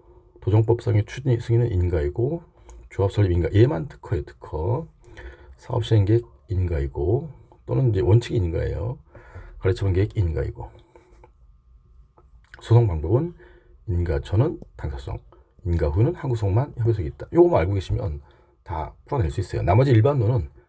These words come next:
외워서 쓰시면 되는 거예요. 그래서 물음 일의 경우에, 설문 삼 다시 일의 경우에 판례, 관리처분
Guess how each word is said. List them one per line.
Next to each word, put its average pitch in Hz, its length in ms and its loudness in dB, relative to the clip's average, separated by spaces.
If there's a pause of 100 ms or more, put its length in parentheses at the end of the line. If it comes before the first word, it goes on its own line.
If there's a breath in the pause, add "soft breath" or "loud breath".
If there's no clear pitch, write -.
(100 soft breath)
외워서 92 240 -2
쓰시면 113 300 -6
되는 76 180 -6
거예요. 73 580 -4 (1000 loud breath)
그래서 - 180 -14
물음 92 460 2 (160)
일의 107 220 6
경우에, 80 500 -2 (500)
설문 85 340 -4
삼 - 160 0
다시 - 200 0
일의 78 140 -2
경우에 71 240 -4
판례, 107 480 2 (1400 loud breath)
관리처분 104 960 0